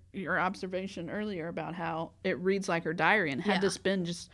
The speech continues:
Speaker 2: Yeah.
Speaker 1: a full-on diary
Speaker 2: I would have been less, less
Speaker 1: or,
Speaker 2: harsh on the
Speaker 1: or,
Speaker 2: writing.
Speaker 1: you know, letters, just straight on letters to Henry the whole
Speaker 2: Mm-hmm.
Speaker 1: time,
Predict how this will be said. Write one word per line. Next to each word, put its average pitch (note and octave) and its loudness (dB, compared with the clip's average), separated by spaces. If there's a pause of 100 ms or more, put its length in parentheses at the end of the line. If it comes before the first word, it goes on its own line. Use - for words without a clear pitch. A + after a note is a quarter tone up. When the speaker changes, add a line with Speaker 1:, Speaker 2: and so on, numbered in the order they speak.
Speaker 2:
Yeah. D4 6
Speaker 1:
a F#3+ 2
full-on F#3 0
diary F#3+ 8
Speaker 2:
I A3 6
would A#3 10
have G#3 6
been A3 8
less, G#3+ 8
less G#3+ 6
Speaker 1:
or, G#3 12
Speaker 2:
harsh F#3+ 10
on F#3+ 8
the F#3+ 12
Speaker 1:
or, F3+ 12
Speaker 2:
writing. - 0
Speaker 1:
you G3 4
know, E3 6
letters, F#3+ 4
just - -8 (160)
straight G#3+ 2
on G3+ 4
letters F#3 2
to F3+ -4
Henry E3 -2 (340)
the G3 4
whole F3+ 6
Speaker 2:
Mm-hmm. E3+ 0
Speaker 1:
time, E3 -2